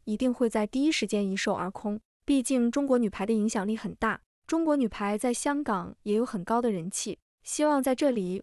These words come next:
我们能够拿到奥运会的门票。目前对于中国女排来说，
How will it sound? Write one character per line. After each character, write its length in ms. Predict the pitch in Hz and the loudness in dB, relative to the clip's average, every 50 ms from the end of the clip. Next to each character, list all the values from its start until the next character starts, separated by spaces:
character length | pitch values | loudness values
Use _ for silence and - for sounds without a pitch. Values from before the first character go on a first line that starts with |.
| - _ | -6 _
我 100 | - 214 | -2 0
们 120 | 202 214 | 0 2
能 140 | 208 208 202 | 2 0 0
够 140 | 214 247 233 | 2 2 0
拿 180 | 220 202 185 190 | 0 0 -2 -2
到 120 | - 208 | -2 0
奥 180 | 202 - 254 240 | 2 2 2 2
运 120 | 240 240 | 2 2
会 140 | 240 - 247 | 0 0 0
的 80 | 226 | 0
门 160 | 190 175 170 185 | -2 -4 -4 -6
票。 320 | - - 285 233 - - _ _ _ _ | -6 -2 -2 -2 -2 -4 _ _ _ _
目 120 | - 302 320 | -4 -4 -4
前 400 | 294 - - 233 214 214 220 240 | -2 -2 -2 0 0 0 0 -2
对 160 | - 277 254 | -2 -2 0
于 140 | 226 233 240 | 0 -2 -2
中 160 | - 302 311 | -2 -2 0
国 100 | 285 254 | 2 2
女 120 | 254 226 | 2 0
排 200 | 175 - - - | -2 -4 -6 -6
来 140 | - 214 190 | -4 -4 -4
说， 340 | 190 - - 202 196 196 - | -4 -4 -4 -4 -4 -4 -6